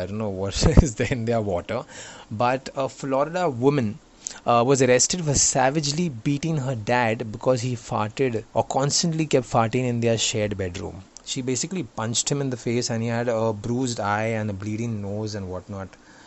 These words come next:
There are certain friends of mine, not certain friends, just this one friend, I'm sure he's listening to this podcast and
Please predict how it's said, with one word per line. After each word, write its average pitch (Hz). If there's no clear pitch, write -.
There 139
are 196
certain 185
friends 151
of 151
mine, 135
not 143
certain 120
friends, 117
just 139
this 139
one 113
friend, 113
I'm 107
sure 127
he's 127
listening 113
to 117
this 110
podcast 98
and 104